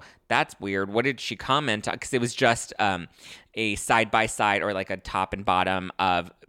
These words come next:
Melissa's comment and then Joe's comment right underneath it.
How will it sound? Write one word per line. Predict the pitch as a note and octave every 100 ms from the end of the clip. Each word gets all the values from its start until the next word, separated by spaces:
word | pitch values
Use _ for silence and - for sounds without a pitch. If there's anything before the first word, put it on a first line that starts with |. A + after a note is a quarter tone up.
| E2
Melissa's | G#2+ G#2+ -
comment | A#2+ C3 B2+ C3+ -
and | G#2
then | F#2+ F#2+
Joe's | - F#2 G2+
comment | - G#2 G2+
right | G2 F#2+
underneath | F#2+ F#2+ F#2 G2
it. | C#3+ D#3+